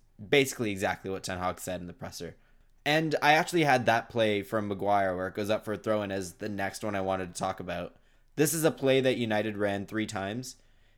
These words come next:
in the first twenty minutes, and the third one was the second goal that United conceded. So basically, the way the play works is the ball starts with Lisandro, who plays back to De Gea, and when he plays back to De Gea, uh, Brentford's press engages. So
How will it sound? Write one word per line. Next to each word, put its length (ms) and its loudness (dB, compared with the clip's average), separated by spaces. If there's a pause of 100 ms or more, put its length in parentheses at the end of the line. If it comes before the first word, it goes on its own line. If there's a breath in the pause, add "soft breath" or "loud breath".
(120)
in 140 -4
the 80 0
first 360 -2
twenty 260 -2
minutes, 380 -2
and 180 -6
the 60 2
third 300 2
one 260 -2
was 680 -2
the 220 -2 (160)
second 420 -2
goal 200 0
that 120 -4
United 280 -6
conceded. 540 -12
So 440 -4 (440)
basically, 480 2
the 180 2
way 140 6
the 100 2
play 220 2
works 320 0
is 400 -6
the 60 -4
ball 220 2
starts 220 0
with 120 -10
Lisandro, 720 -4 (320)
who 100 -2
plays 240 0
back 240 0
to 80 -4
De 120 0
Gea, 400 2 (340)
and 340 -2
when 120 4
he 80 2
plays 200 0
back 180 4
to 80 -6
De 140 -2
Gea, 380 2 (1040)
uh, 240 6
Brentford's 440 2
press 260 0
engages. 420 -8
So 480 -4